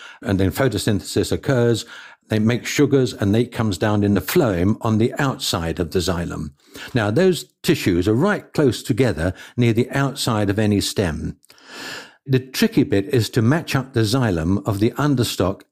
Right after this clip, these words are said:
and the scion on the top. And that's the tricky bit. Now,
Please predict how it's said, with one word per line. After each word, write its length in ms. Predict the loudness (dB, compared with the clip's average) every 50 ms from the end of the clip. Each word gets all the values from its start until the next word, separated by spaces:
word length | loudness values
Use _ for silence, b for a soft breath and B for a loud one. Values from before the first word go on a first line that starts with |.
| _ -2
and 200 | 0 2 2 4
the 300 | 4 4 2 2 0 -4 -6
scion 500 | -4 -2 -2 0 0 2 2 2 2 2 0 0
on 160 | 0 0 2
the 80 | 0 0
top. 380 | -2 -4 -4 -4 -6 -8 -16 -20 _ _ B B B B B B
And 160 | 0 2 2
that's 240 | 2 0 -2 -4 -2
the 100 | -2 -2
tricky 300 | 0 -2 -2 -2 -2 -2
bit. 260 | -2 -2 -4 -6 -8 _ _ -4
Now, 200 | -4 -4 -4 -4